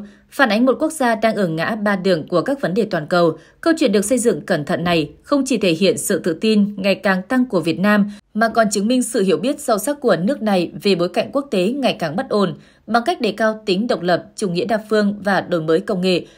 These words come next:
Việt Nam tìm cách vạch ra một đường lối cân bằng giữa các cường quốc lớn, trong khi vẫn phù hợp với các ưu tiên toàn cầu cấp bách như phát triển bền vững và giảm thiểu biến đổi khí hậu. Cách tiếp cận này cũng có thể tăng cao sức mạnh mềm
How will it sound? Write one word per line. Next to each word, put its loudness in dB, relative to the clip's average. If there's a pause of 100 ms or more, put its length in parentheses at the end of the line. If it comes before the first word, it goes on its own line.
(140)
Việt 0
Nam -4
tìm -4
cách -2
vạch -2
ra -4
một -2
đường -4
lối 2
cân -4
bằng 0
giữa -2
các -2
cường -2
quốc -4
lớn, 2 (300)
trong 0
khi -2
vẫn 2
phù -2
hợp 0
với 0
các -4
ưu -4
tiên -2
toàn -2
cầu 0
cấp -6
bách 0 (280)
như -2
phát -2
triển -2
bền -2
vững -4
và 2
giảm -2
thiểu 0
biến -2
đổi 0
khí -2
hậu. 2 (500)
Cách 0
tiếp -4
cận 0
này 0
cũng -4
có 0
thể 0
tăng -2
cao 0
sức -6
mạnh 0
mềm 0